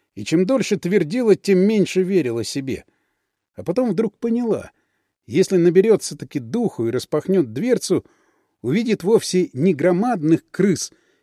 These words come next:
терзающих голову мадам Брошкиной. И голову не увидит. Нет. Марина теперь знала, там внутри Маришка Кузнецова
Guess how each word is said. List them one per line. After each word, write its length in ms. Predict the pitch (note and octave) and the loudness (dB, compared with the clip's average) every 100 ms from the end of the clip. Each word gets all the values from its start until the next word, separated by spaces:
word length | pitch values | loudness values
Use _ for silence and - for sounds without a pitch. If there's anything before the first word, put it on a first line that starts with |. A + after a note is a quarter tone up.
| _ | _
терзающих 680 | C3 B2 D#3 F3 C3 E3 C3 | -2 2 4 4 2 -2 -4
голову 540 | C3 F3 D3 C#3+ C3 A#2+ | 2 4 4 4 2 2
мадам 400 | C#3+ D3+ D#3 C#3 | 0 0 0 0
Брошкиной. 580 | D#3+ B2 - - - _ _ _ _ _ | 0 -2 -6 -20 -20 _ _ _ _ _
И 140 | C#3+ F#3 | -6 -4
голову 480 | D#3+ B3+ F3 C3+ | 0 4 4 4
не 120 | C3+ E3 | 2 4
увидит. 460 | F3+ E3+ A2+ G2 _ _ | 2 0 -4 -10 _ _
Нет. 560 | F3 A3 A3 C#3+ - _ _ _ _ _ _ - | -2 0 0 -4 -8 _ _ _ _ _ _ -10
Марина 480 | G2+ C3+ C4 C4 A#3 | -4 0 2 2 0
теперь 380 | A#3+ G#3 B3+ F3 | -4 -2 0 0
знала, 600 | C3+ G#3+ B3 D3+ F2+ - _ | 0 0 2 0 -2 -12 _
там 260 | G3 A3+ D3+ | 0 2 0
внутри 600 | C#3 F3 - B3 A#3 - _ _ _ _ | 2 2 2 0 0 -2 _ _ _ _
Маришка 520 | G2+ E3+ A3 - - | -6 -4 -4 -6 -8
Кузнецова 800 | - F3 D3 G3 - C3 D2 - | -4 -2 0 0 -2 -6 -6 -14